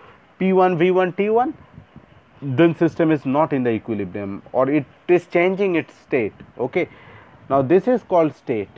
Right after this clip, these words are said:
Each equilibrium condition is called state. Okay, now equation of state, equation of state is the relationship between the, these variables A at equilibrium. Okay, so that means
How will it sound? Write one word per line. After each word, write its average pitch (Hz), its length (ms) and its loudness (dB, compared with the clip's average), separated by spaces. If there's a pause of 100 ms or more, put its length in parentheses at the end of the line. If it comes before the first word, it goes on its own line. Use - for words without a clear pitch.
(720)
Each 202 400 -2
equilibrium 170 720 -2
condition 151 580 -4
is 143 80 -8 (100)
called 120 280 -4
state. 98 320 -8 (340)
Okay, 175 320 -6 (500)
now 151 260 4
equation 190 540 2
of 208 140 -4
state, 202 300 0
equation 196 540 -2
of 196 140 -4
state 165 440 -2
is 151 320 0 (680)
the 147 300 4
relationship 165 1040 0
between 151 680 -4
the, 135 600 0
these 131 200 0
variables 101 480 -6 (1120)
A 160 140 4
at 156 180 4
equilibrium. 98 640 -6 (560)
Okay, 160 260 -4 (520)
so 123 160 2
that 113 200 2
means 185 300 2